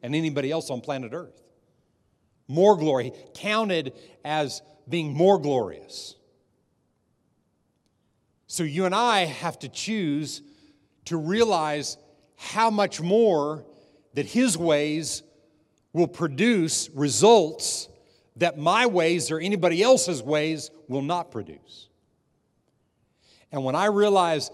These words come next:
he's been counted that way and I begin to trust and develop him, he'll never let you down.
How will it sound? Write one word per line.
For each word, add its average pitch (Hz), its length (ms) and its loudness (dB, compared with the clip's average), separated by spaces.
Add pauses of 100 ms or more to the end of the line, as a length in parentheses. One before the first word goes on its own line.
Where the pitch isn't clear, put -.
(120)
he's 185 280 -2
been 147 200 -6
counted 175 500 -8
that 170 180 -4
way 170 320 -6
and 123 120 -8
I 165 100 0
begin 156 300 -4
to 120 80 -12
trust 170 420 -6
and 131 100 -8
develop 143 400 -4
him, 170 240 -6 (160)
he'll 160 160 0
never 135 300 -2
let 131 260 -8
you 139 60 -10
down. 180 260 -6